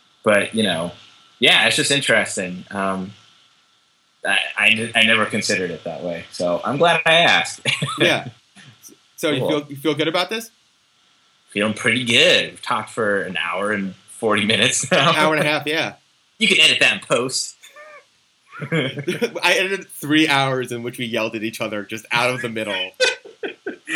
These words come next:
Speaker 1: This is the re- <laughs>
Speaker 2: This is the
Speaker 1: Yes.
Speaker 2: cut version. There's one in which we just <laughs> at each other for <laughs> This is the cut version. You don't wanna hear the original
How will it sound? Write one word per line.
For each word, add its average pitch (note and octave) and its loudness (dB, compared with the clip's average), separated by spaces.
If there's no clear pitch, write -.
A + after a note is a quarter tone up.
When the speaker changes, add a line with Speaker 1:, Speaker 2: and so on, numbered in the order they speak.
Speaker 1:
This D3+ 0
is E3+ 0
the C#3+ 2
re- C3+ 4
<laughs> - -2
Speaker 2:
This A3 -2
is A#3+ -2
the F3+ 2
Speaker 1:
Yes. - 0
Speaker 2:
cut F3+ 2
version. C3+ 2
There's F#3+ 2
one E3+ 0
in G#3 0
which D#3+ -4
we D3+ -10
just C#3 -10
<laughs> - -12
at G#3 4
each D#3 -4
other C#3 -4
for D3 -8
<laughs> - -10
This F3+ -8
is A3+ -8
the G#3 -2
cut F3 -4
version. A#2 -8
You C#3 -6
don't E3+ 0
wanna D#3+ 0
hear C#3+ -2
the B2+ -6
original B2 -6